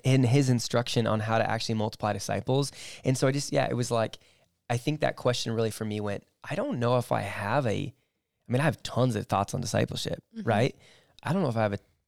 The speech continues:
Speaker 1: ton of verses that I'm always rooting them in, in
Speaker 2: Yeah.
Speaker 1: some regard, or that would really, I felt like were,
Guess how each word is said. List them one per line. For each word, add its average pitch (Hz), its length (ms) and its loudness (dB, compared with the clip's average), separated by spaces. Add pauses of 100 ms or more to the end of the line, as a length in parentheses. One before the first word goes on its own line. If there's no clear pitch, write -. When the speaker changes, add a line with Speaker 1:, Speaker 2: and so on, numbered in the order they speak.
Speaker 1:
ton 127 320 0
of 98 80 -2
verses 107 540 -4
that 107 100 -4
I'm 98 180 -6
always 110 340 -4
rooting 98 320 -8
them 90 160 -8
in, 50 280 -8 (160)
in 107 80 -2
Speaker 2:
Yeah. 226 80 -4
Speaker 1:
some 98 180 2
regard, - 360 -2
or 123 100 4
that 117 120 2
would 113 140 0 (320)
really, 135 460 2
I 117 60 -2
felt 120 180 2
like 117 180 -2
were, 113 300 -2